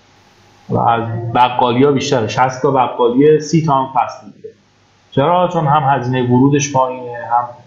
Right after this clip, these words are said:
نقطهٔ سر به سرش پایینه، هم منحنی تجربهش کوتاهه، هم بازار براش هست، هم مسئله دیگه.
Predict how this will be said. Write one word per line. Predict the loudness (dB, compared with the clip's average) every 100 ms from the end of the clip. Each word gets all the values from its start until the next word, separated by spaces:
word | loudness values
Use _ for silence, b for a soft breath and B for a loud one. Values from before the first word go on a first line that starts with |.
| _ -4
نقطهٔ | -2 2 0
سر | 2 0 0
به | -2
سرش | -2 -2 -2 -2
پایینه، | -2 -2 -2 -2
هم | 0 0
منحنی | -2 -2 -4 -6
تجربهش | -6 -4 -2 0 -2
کوتاهه، | -6 -6 -2 0 0 -4 -8 -18 _ -4
هم | -2 2
بازار | 2 2 2 2
براش | 2 2 0 -2
هست، | -2
هم | -2 0
مسئله | -2 -2 -4 -4
دیگه. | -6 -20